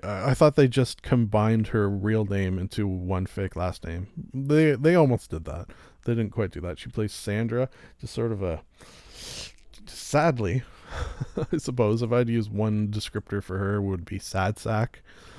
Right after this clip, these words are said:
Uh, uh, played to perfection. And then, this I fucking love, and why I saved it for last. The, the, there's other characters, but the ones listed in the Wikipedia that I'm looking here.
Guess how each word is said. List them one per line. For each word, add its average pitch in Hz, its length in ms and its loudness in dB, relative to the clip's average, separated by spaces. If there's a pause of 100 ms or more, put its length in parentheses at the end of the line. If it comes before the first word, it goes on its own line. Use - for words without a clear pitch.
(280)
Uh, 110 420 0
uh, 113 180 0 (100)
played 180 240 4
to 110 80 -4
perfection. 110 640 0 (480)
And 127 180 4
then, 127 380 4 (800)
this - 180 -4
I 92 60 -4
fucking 90 300 -4
love, 98 300 -2
and 98 300 -2
why 104 280 0
I 90 40 2
saved 98 300 -4
it 78 100 -8
for 82 140 -8
last. 98 360 -4 (260)
The, 160 340 4
the, 170 240 4
there's 156 240 4
other 117 160 4
characters, 95 360 -2
but - 180 -8
the 120 60 0
ones 110 300 2
listed 104 400 -2
in 92 220 0
the 87 200 -2
Wikipedia 98 540 -2
that 90 100 -4
I'm 85 100 -4
looking 90 260 -6
here. 101 160 -6